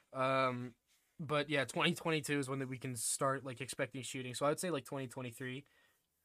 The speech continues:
or, or, like, like, late twenty twenty-three, I would say,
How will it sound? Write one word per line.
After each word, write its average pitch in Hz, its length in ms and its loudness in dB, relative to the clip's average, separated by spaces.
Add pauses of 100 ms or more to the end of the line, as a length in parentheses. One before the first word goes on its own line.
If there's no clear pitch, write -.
or, 127 80 -2
or, 120 440 -2 (140)
like, 120 240 -4
like, 127 160 -6 (260)
late 123 300 -6
twenty 123 220 -8
twenty-three, 117 480 -4
I 113 80 2
would 113 140 -4
say, 113 320 -2